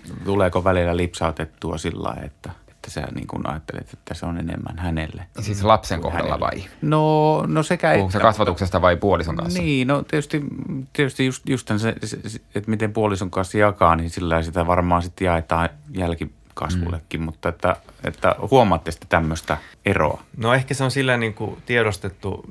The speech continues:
Speaker 3: meillä, että puolisoina me tehdään sitä, mikä on niinku luontevaa. Sitten huomattu, että itsellä saattaa olla aika moni juttu niinku epätyypillisen, ja niinku, että saatan tehdä feminiinisiä asioita, jos nyt tälleen jakaa tai, tai maskuliinisesti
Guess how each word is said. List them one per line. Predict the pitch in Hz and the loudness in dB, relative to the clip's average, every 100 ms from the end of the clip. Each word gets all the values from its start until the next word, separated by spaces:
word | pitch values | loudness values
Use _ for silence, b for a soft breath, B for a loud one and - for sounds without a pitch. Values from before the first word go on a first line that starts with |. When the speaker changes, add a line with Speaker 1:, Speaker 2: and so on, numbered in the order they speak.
| - | -14
Speaker 3:
meillä, | 101 104 101 98 | -6 -2 0 0
että | 92 - 90 - 82 95 | -2 -4 -6 -6 -12 -4
puolisoina | 110 110 92 95 92 90 - | 0 2 2 0 -2 -4 -6
me | 98 98 101 - _ | -8 -4 -4 -8 _
tehdään | 104 101 92 92 | -2 0 -2 -4
sitä, | - - | -4 -4
mikä | 95 90 98 | -4 -2 -2
on | |
niinku | 98 101 | -2 -2
luontevaa. | 104 95 85 85 85 - 90 | 0 0 -2 -8 -10 -10 -10
Sitten | - 95 - | -8 -8 -4
huomattu, | 98 98 92 87 | -2 -2 -4 -6
että | 92 - 90 - | -10 -6 -8 -6
itsellä | 101 92 98 95 - | -6 -2 -2 -2 -6
saattaa | 98 95 - | -6 -6 -2
olla | 98 | -2
aika | 98 | -2
moni | 107 117 104 | 0 2 2
juttu | 92 90 98 | -2 -4 -4
niinku | 92 95 | -4 -4
epätyypillisen, | 80 101 98 98 95 - 95 92 90 b _ | -2 -2 -2 -4 -6 -8 -6 -6 -6 b _
ja | 95 | -6
niinku, | 90 90 90 | -4 -4 -6
että | 90 78 - - | -8 -12 -18 -10
saatan | - 92 90 | -6 -4 -2
tehdä | 95 90 | -2 -2
feminiinisiä | - 98 92 92 90 90 90 95 | 0 0 0 0 0 -2 -2 -2
asioita, | 76 98 98 92 90 | 0 -2 -2 -4 -4
jos | 90 | -8
nyt | 87 | -6
tälleen | - 85 80 - - - | -6 -6 -6 -10 -12 -12
jakaa | - 95 87 92 87 87 | -4 -2 -2 -4 -4 -4
tai, | - - - - | -6 -8 -10 -10
tai | - 85 | -8 -6
maskuliinisesti | 87 - - - - 85 87 - | -6 -6 -10 -8 -8 -8 -10 -12